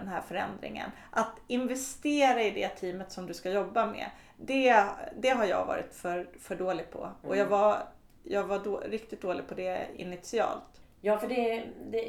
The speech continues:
Speaker 2: jag vill, då blir det en ytterligare fråga för mig. För att jag,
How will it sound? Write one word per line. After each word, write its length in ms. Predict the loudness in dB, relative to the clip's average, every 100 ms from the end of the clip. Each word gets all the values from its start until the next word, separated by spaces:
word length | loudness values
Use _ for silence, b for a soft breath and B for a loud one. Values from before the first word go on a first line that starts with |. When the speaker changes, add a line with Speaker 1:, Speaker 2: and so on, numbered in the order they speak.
| -2
Speaker 2:
jag 140 | -2 -2
vill, 160 | -4 -10 -14
då 180 | -10 -8 -8 -6
blir 140 | -4
det 60 | -2
en 100 | -2
ytterligare 320 | -4 -8 -6
fråga 320 | -4 -2 -4
för 120 | -4
mig. 280 | -6 -6 -6
För 80 | -8
att 140 | -8 -6
jag, 600 | -4 -2 -4 -6 -10